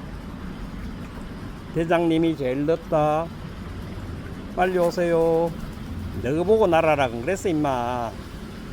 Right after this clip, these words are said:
대장님, 빨리 오세요. 우리 대장님, 빨리 오세요. 어유,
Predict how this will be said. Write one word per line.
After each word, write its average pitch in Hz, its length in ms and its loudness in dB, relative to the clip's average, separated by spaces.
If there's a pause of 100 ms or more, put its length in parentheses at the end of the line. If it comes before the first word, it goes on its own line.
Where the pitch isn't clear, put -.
(160)
대장님, 180 460 4
빨리 170 220 2
오세요. 156 760 4 (1400)
우리 139 240 0
대장님, 160 500 2
빨리 160 240 0
오세요. 135 720 0 (1900)
어유, 160 240 4